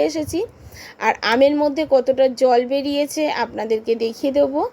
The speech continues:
আপনারা যে কোনো সুতির কাপড়ের মধ্যে আমগুলোকে দিয়ে জলটাকে চিপে বের করে নিতে পারেন, আবার আমি যেভাবে করছি সেভাবেও করতে পারেন। আমি এইভাবে হাত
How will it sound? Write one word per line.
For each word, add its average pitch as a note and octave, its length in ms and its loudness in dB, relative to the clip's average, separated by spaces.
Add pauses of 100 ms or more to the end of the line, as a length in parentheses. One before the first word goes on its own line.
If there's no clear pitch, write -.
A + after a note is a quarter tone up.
(500)
আপনারা D4 380 4
যে D#4+ 160 -6 (100)
কোনো D#4+ 240 -2
সুতির C#4 380 -6 (100)
কাপড়ের C4 480 4 (100)
মধ্যে B3+ 320 -4 (920)
আমগুলোকে D4 520 2 (100)
দিয়ে D4 160 4 (140)
জলটাকে B3 580 2
চিপে B3 300 -6
বের A#3 220 4
করে C4 240 4
নিতে C#4+ 260 -4
পারেন, D4 280 0 (460)
আবার A3 280 0 (220)
আমি C#4 180 0
যেভাবে D4+ 480 2
করছি C#4+ 380 0 (140)
সেভাবেও A3+ 520 2 (100)
করতে A3+ 340 -6
পারেন। B3+ 300 -2 (200)
আমি A3 160 -6 (180)
এইভাবে C4+ 400 0 (1300)
হাত A#3+ 220 2